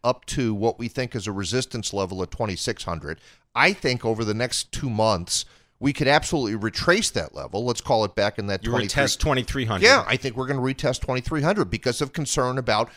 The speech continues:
Speaker 1: Brexit and the Fed and China and the government shutdown and, and, and the stuff that Lisa just talked about with the layoffs and whatever. Is the labor market at, at risk?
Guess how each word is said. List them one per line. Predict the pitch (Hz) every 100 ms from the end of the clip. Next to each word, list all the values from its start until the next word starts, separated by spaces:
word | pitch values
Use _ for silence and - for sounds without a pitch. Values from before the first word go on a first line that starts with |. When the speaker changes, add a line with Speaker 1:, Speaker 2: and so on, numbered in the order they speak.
| _
Speaker 1:
Brexit | - 90 90 - 143 175 -
and | 95
the | 90
Fed | - - 80 101 - -
and | 98
China | - - 92 92 120 180 _
and | - 107
the | 85
government | 110 110 113 101
shutdown | - 101 - 110 127
and, | 147 123
and, | 101 107 101
and | 76 101 104 _ -
the | 104
stuff | - 135 -
that | 107
Lisa | 104 123 -
just | 120 113
talked | 113 107 -
about | 92 104 101
with | 92 87
the |
layoffs | 87 90 95 113 -
and | 117
whatever. | 110 120 156
Is | 127
the | 85
labor | 92 98 110
market | 98 104 120 117 107
at, | 104 -
at | 98 -
risk? | 101 110 -